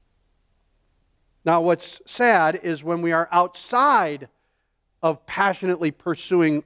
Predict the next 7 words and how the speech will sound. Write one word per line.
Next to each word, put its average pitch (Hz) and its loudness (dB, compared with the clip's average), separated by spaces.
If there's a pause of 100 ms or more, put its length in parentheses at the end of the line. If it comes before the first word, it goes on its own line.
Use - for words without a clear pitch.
loving 175 0
fearlessly 165 -4
and 135 -4
flaw-, 165 -2
uh, 135 0 (140)
flawless 160 0
truth, 151 -8